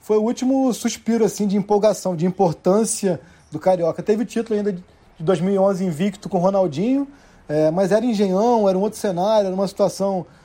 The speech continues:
Enfim, tinha muito mais aquela comoção pelo Ronaldinho, Thiago Neves e tal, mas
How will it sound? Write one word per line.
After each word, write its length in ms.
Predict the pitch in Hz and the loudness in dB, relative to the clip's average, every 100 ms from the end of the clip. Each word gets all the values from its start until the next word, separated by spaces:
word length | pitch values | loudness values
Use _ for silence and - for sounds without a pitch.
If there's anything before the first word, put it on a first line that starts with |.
| - - | -20 -10
Enfim, 400 | 185 - 175 151 | -10 -6 -6 -6
tinha 300 | - 202 214 | -6 -2 0
muito 220 | 202 214 | 0 0
mais 100 | 220 | 0
aquela 480 | 208 208 208 196 156 - - _ | 0 2 4 2 0 -6 -20 _
comoção 460 | - 175 185 185 196 | 0 2 2 2 -2
pelo 360 | 196 - 190 | -2 0 2
Ronaldinho, 460 | 185 208 160 139 214 | 2 2 2 0 -2
Thiago 260 | 185 185 175 | 0 0 2
Neves 280 | 190 196 | 0 0
e 20 | 165 | 0
tal, 200 | 196 214 | 0 2
mas 200 | 214 | -2